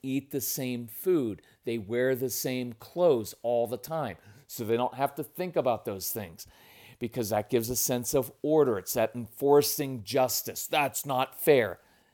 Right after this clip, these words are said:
All these things are related. Difficulty organizing thoughts and writing. It's a really hard thing for your kids to learn. And, that, and, and I want you to learn how to do that because they have to write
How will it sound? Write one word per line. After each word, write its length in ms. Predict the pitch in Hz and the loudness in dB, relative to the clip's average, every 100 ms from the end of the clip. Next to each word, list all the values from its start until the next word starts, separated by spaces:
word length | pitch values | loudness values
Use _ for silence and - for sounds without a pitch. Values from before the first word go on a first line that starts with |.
| _ | _
All 200 | 160 254 | -2 0
these 240 | 311 254 | 0 -2
things 240 | 247 220 185 | -4 -4 -2
are 60 | |
related. 440 | 175 165 214 151 107 | 0 2 2 2 0
Difficulty 580 | 220 240 269 269 262 220 | 0 0 -2 -2 -2 -2
organizing 600 | 160 180 196 185 170 170 | 0 2 2 0 -4 -6
thoughts 340 | - 151 175 160 | -2 -2 -2 -4
and 160 | 120 | -4
writing. 320 | 104 196 131 - _ _ | 0 0 -2 -12 _ _
It's 80 | - | -10
a 40 | 320 | -8
really 440 | 151 240 349 190 | -4 4 6 6
hard 280 | 139 180 175 | 4 2 2
thing 220 | 190 190 | -2 -4
for 140 | - | -4
your 120 | 131 107 | -6 -6
kids 460 | - 190 139 - - - - - _ | -4 -2 -2 -6 -14 -20 -20 -20 _
to 100 | - | -4
learn. 360 | 131 127 208 139 | 2 4 4 4
And, 120 | 107 | 0
that, 200 | 123 147 | 0 2
and, 220 | 147 147 - | 0 -2 -2
and 140 | 135 | -2
I 80 | 131 | -2
want 320 | 110 147 208 | 0 0 2
you 80 | 180 | 2
to 60 | 147 | 2
learn 240 | 151 151 | 2 0
how 140 | 135 | -2
to 60 | 127 | -4
do 220 | 98 190 | -2 2
that 200 | 165 113 | 2 2
because 260 | 127 131 113 | -2 -4 0
they 80 | 156 | 0
have 120 | 156 | 0
to 280 | 156 117 117 - | -4 -6 -12 -14
write 440 | 101 135 185 127 | 2 6 6 4